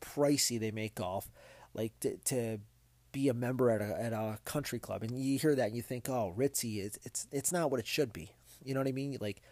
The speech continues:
people like to golf. They wanna get better at it. Um,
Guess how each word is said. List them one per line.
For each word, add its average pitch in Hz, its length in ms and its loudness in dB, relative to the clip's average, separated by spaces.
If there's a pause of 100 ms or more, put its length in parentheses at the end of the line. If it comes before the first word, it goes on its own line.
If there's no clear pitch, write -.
(520)
people 175 240 0
like 156 180 8
to - 80 -2
golf. 110 340 4
They 135 80 4
wanna 127 180 0
get 120 180 -2
better 95 240 -2
at 95 200 -2
it. 147 120 -2 (160)
Um, 101 400 -8